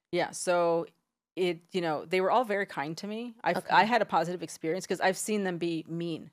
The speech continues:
Speaker 1: to entrepreneurs, right?
Speaker 2: Right.
Speaker 1: Like, call them stupid or just whatever.
Speaker 2: Mm-hmm.
Speaker 1: So I went in there, like, with my armor. I was, like, ready, you know, and I
Speaker 2: Right.
Speaker 1: also did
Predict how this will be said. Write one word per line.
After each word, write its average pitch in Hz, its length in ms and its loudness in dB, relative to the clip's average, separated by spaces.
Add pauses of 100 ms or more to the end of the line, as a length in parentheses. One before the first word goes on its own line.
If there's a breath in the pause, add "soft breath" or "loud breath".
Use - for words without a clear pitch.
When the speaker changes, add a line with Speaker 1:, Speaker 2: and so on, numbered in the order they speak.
Speaker 1:
to 165 100 -6
entrepreneurs, 147 680 -10
right? 180 100 0
Speaker 2:
Right. 170 200 4
Speaker 1:
Like, 156 180 -4
call 156 180 -2
them 165 140 -6
stupid 196 500 -2
or 160 140 -2
just 165 200 -10
whatever. 170 460 -4 (160 soft breath)
Speaker 2:
Mm-hmm. 190 360 -4
Speaker 1:
So 196 120 4
I 202 100 10
went 220 200 4
in 214 80 0
there, 214 100 4
like, 160 240 2
with 180 140 -4
my 165 100 -2
armor. 156 320 -2
I 147 60 -2
was, 147 120 -8
like, 156 160 -6
ready, 151 380 -6
you 165 100 -6
know, 156 180 -2
and 180 100 4
I - 40 4
Speaker 2:
Right. - 80 2
Speaker 1:
also 214 320 6
did 185 480 0